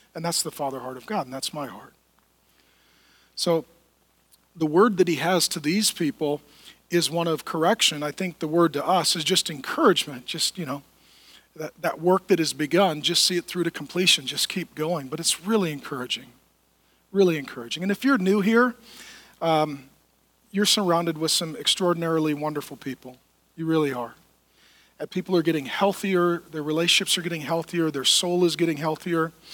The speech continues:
Uh, some of you, some of you, you've never really studied the Bible. I mean, it's, if you live in this world, let's just be honest, most of the teaching is what in the world?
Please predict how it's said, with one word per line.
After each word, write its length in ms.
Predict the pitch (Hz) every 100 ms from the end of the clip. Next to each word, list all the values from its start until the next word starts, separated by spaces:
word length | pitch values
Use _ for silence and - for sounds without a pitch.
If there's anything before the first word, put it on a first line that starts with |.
| - - - - -
Uh, 160 | 143 -
some 300 | - 240 269
of 140 | 160
you, 220 | 156 147 - _ _ _ _ _ _ _ _ - _
some 260 | - 247 262
of 120 | 170
you, 80 | 160
you've 240 | 170 160
never 320 | 196 247 208 - -
really 260 | 170 240 196
studied 460 | - 185 185 180
the 60 | 151
Bible. 520 | 131 175 196 135 127 151
I 60 | 160
mean, 200 | 175 165
it's, 200 | - - - - -
if 160 | -
you 120 | 247 262
live 200 | 240 247
in 120 | 226
this 240 | 196 -
world, 300 | 160 170 214
let's 180 | 214 208
just 260 | 262 - 180
be 140 | 151
honest, 500 | 147 175 240 - -
most 240 | 196 233
of 80 | 254
the 60 | 202
teaching 420 | - 202 - 208
is 160 | 147 156
what 300 | 220 165 - -
in 100 | 190
the 60 |
world? 360 | 175 170 143